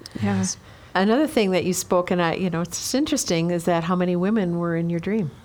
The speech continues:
Speaker 2: Right. That, that's something that stuck out to me right away. The next morning, I,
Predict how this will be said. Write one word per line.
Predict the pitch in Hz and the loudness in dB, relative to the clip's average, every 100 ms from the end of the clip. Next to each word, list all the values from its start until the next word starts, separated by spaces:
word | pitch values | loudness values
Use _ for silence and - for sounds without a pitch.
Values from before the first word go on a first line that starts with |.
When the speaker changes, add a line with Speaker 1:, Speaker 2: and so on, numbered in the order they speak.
| - | -10
Speaker 2:
Right. | 95 95 98 95 | -2 2 2 0
That, | 104 110 - | -2 -2 -4
that's | - 104 107 | -4 -2 0
something | 123 107 120 | 0 0 0
that | 98 82 | -2 0
stuck | - 90 85 | 0 0 -2
out | 98 101 98 - - | 0 0 -4 -16 -14
to | - | -2
me | 101 90 | 0 0
right | 80 85 95 98 | -4 -6 -2 -2
away. | 95 | -2
The | 87 | 0
next | 98 101 - | 0 0 0
morning, | 98 92 92 | 0 2 0
I, | 85 85 | 0 -2